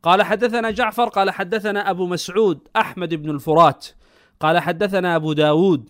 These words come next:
أبو داود هنا هو الطيالسي، قال: "حدثنا شعبة عن عمرو بن مرة"، قال: "أخبرني سالم بن أبي الجعد"، قال: "قلت لجابر: 'كم كنتم يوم الشجرة؟'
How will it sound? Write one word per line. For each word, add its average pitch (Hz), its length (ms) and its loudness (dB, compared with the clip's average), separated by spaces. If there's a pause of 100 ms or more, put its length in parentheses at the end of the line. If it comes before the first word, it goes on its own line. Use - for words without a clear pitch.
أبو 190 240 -4
داود 165 320 2
هنا 190 180 -2
هو 175 140 0
الطيالسي، 165 720 0 (460)
قال: 165 180 2
"حدثنا 185 540 -4
شعبة 202 400 0
عن 170 240 0
عمرو 170 240 -2
بن 147 140 -4
مرة"، 165 460 2 (200)
قال: 156 180 2
"أخبرني 156 560 0
سالم 147 420 -2
بن 127 120 -8
أبي 135 240 -8
الجعد"، 190 500 -2 (400)
قال: 160 300 4
"قلت 170 280 -6
لجابر: 139 560 0
'كم 277 240 -2
كنتم 185 380 -2
يوم 147 180 -2
الشجرة؟' 139 640 0